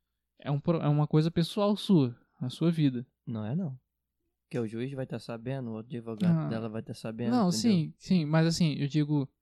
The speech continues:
Speaker 1: é, é algo seu ali e,
Speaker 2: A família vai tá sabendo.
Speaker 1: e seja quem for que esteja ali contigo.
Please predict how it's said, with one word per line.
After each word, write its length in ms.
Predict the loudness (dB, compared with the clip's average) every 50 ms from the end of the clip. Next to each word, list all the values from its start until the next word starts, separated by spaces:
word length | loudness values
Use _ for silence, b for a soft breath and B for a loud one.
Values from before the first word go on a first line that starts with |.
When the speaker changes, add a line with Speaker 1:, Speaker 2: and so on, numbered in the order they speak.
| _ _ _ _ _ _ _ _ _ _
Speaker 1:
é, 480 | -4 -2 -2 -2 -2 -4 -6 -6 -8 -12 -14 _ _ _ _ _ _ _ _ _ _ _ _ _ _ _ _ _ _ _ -16 -6 0
é 80 | 4
algo 240 | 6 6 6 6 4
seu 300 | 2 6 8 8 10 10
ali 420 | 10 10 8 8 6 4 2 0 0
e, 40 |
Speaker 2:
A 60 | -2 -2
família 400 | -2 -6 -8 -6 -6 -6 -6 -6
vai 140 | -6 -6
tá 100 | -6 -6
sabendo. 300 | -8 -8 -4 4 6 6
Speaker 1:
e 20 | 8
seja 280 | 10 10 10 10 10 10
quem 180 | 8 6 4
for 160 | 4 4 0 -2
que 300 | -2 -6 -4 _ 2 2
esteja 360 | 4 4 6 6 8 8 6
ali 120 | 6 4
contigo. 420 | 4 4 4 6 6 4 4 4